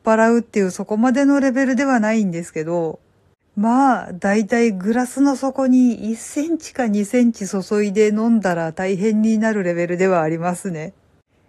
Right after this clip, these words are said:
だからなんかシーエムとかでやってますよね。「私、梅酒がお酒じゃなかったらもっと好きかもしれない」っていうあれ。まさにあんな感じです。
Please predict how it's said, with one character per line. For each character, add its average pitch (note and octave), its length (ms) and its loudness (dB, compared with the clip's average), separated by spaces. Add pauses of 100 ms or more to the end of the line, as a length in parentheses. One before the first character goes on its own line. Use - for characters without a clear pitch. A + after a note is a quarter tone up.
(140)
だ G3 140 -6
か G3+ 140 -4
ら E3+ 200 -2
な F3 200 -2
ん G3 60 -2
か D#3+ 420 -2
シ G#3+ 340 -2
ー A3+ 60 4
エ - 20 2
ム A#3 160 2
と B3+ 120 -2
か B3 160 0
で F#3 160 0
や E3+ 140 0
っ E3+ 40 -14
て - 180 -4
ま A3 140 0
す A3 120 -8
よ F#3 160 -2
ね。 E3+ 320 -8 (320)
「私、 G3 600 -6 (180)
梅 G#3 220 0
酒 A3+ 160 -4
が A3 180 2
お - 80 -8
酒 A3+ 260 -2
じ A3+ 80 0
ゃ A#3+ 60 4
な A#3+ 100 4
か B3 120 0
っ - 120 -8
た F#3+ 140 -6
ら D#3+ 140 -6
も F#3+ 140 -2
っ A#3 60 -4
と A#3+ 160 -2
好 - 120 -12
き A3 120 -6
か B3+ 120 0
も G3+ 100 0
し - 160 -10
れ F3 120 0
な E3+ 160 -2
い」 D#3+ 100 -8
っ - 20 -16
て - 220 -6
い E3+ 80 0
う D#3 160 -4
あ D#3 120 0
れ。 D#3+ 220 0 (640)
ま A3 180 0
さ C4 180 2
に G3+ 220 2
あ E3+ 160 -6
ん F#3+ 120 2
な G#3 120 2
感 G#3 240 0
じ G3+ 140 -2
で G#3 140 4
す。 E3+ 320 -6